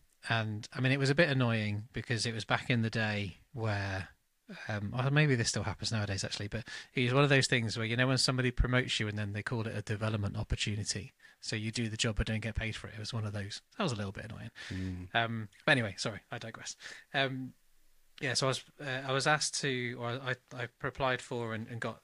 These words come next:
Speaker 1: promoted into this role of a training team leader. And when I got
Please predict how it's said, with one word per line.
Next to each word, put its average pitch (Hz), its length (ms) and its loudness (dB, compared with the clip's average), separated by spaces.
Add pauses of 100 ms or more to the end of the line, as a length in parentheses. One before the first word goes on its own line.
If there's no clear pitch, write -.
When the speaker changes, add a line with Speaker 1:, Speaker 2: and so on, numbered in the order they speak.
(120)
Speaker 1:
promoted 113 440 -2
into 107 160 -6
this 113 180 0
role 110 140 0
of 104 80 -8
a 110 40 -8
training 110 360 0
team 113 200 -2
leader. 107 340 -6 (840)
And 135 80 0
when 123 120 2
I 135 80 4
got 135 200 0